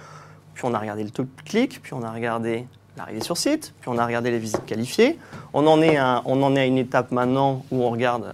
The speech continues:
les taux de conversion sur les magasins en ligne et sur les magasins physiques. Donc on voit qu'il y a une réelle évolution du métier d'accompagnement et qu'il va y avoir des accroches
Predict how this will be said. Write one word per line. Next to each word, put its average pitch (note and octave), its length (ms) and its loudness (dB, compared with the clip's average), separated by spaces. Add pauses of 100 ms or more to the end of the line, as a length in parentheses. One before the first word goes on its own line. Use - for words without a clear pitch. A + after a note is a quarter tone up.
les A#2+ 120 -2
taux C3 140 -6
de B2+ 60 -4
conversion B2 680 -6 (160)
sur - 220 -2
les B2 100 0
magasins A#2 560 -4 (140)
en A#2 100 -6
ligne B2 320 -2 (220)
et A#3 160 8
sur D3 180 -2
les B2+ 80 -2
magasins A2 340 -8
physiques. G#3+ 460 -4 (400)
Donc A#2+ 160 -6
on D3 60 4
voit G3+ 100 10
qu'il F3 140 4
y - 20 8
a D3 40 6
une C#3+ 60 6
réelle D3 440 6 (180)
évolution A#2+ 600 0
du C3 180 -8
métier A#2 340 -2
d'accompagnement C3 720 -2 (420)
et F3 360 6 (180)
qu'il - 160 -6
va C3 80 4
y C#3+ 60 4
avoir D3 240 8
des B2 420 0
accroches C3+ 540 2